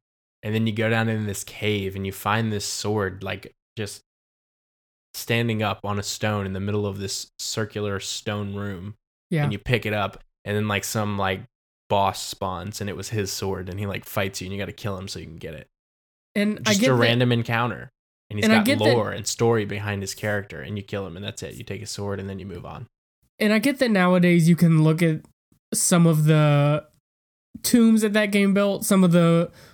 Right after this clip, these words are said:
Speaker 2: more, like, kind of thrown together things, and they're, they're kind of tedious, but to me, that world is just so immaculate.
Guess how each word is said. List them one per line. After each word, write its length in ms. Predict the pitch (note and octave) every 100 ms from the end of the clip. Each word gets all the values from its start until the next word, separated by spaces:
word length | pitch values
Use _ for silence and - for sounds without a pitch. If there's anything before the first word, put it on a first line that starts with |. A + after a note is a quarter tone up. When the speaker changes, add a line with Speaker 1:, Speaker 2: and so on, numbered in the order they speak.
| _ G3+
Speaker 2:
more, 220 | F#3 F#3
like, 260 | E3+ E3
kind 240 | - F3+ E3+
of 80 | D#3
thrown 320 | D#3+ E3 E3+
together 480 | F3+ D#3+ D#3 E3 D#3+
things, 640 | D#3 F3 E3 E3+ F3 - _ _ _ _ _ _
and 140 | G3 G3
they're, 160 | G#3 G3+
they're 100 | A#3
kind 200 | B3 C4+
of 80 | G#3
tedious, 560 | F#3 F3 F#3 F#3+ - - -
but 220 | F3+ F#3
to 120 | F#3+
me, 440 | E3+ G3 G#3+ D#3 D#3 - _ _ _ _
that 180 | G#3+ A3
world 380 | A#3 G#3+ G#3 F#3+
is 220 | F3 D#3+
just 220 | F3+ E3+
so 600 | - F3+ F3+ F3+ F3 F3+ _ _ _
immaculate. 760 | F3+ D#3+ D#3+ D3+ D3 D3 C3